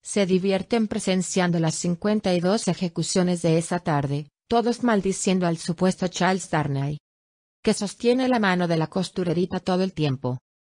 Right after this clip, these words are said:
E incluso al acercarse a la guillotina, que comienza a funcionar, el momento se acerca más y más.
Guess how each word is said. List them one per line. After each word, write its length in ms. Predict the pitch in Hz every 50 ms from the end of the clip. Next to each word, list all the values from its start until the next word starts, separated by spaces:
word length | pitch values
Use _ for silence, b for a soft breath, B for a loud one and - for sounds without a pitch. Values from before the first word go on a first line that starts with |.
| _ _ _ _ _ _ -
E 60 | 202
incluso 460 | 196 190 - 226 240 254 233 - 240
al 100 | 214 202
acercarse 680 | 180 175 - 180 - - - - 170 170 165 - - 175
a 60 | 165
la 120 | 160 156
guillotina, 720 | 151 160 175 151 165 156 - - 156 151 156 156 156 - - _ _ _ -
que 140 | 220 208
comienza 480 | - 170 160 170 185 196 202 196 - 185
a 20 |
funcionar, 600 | 170 - - 165 165 - - 143 139 127 123 139 - - _ _ _ _ _ _ _ _ _ _ _ _
el 120 | 196 196
momento 420 | 196 190 185 190 202 220 220 - 262
se 120 | - 226
acerca 360 | 190 - - 170 170 - 170
más 280 | 160 170 175 175 - -
y 60 | 175
más. 480 | 165 160 151 139 139 - - - -